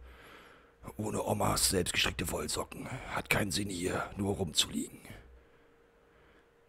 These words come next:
Ich sollte aufstehen. Ah,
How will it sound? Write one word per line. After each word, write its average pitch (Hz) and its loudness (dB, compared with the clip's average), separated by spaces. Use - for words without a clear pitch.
Ich - 4
sollte - 10
aufstehen. - 2
Ah, - 8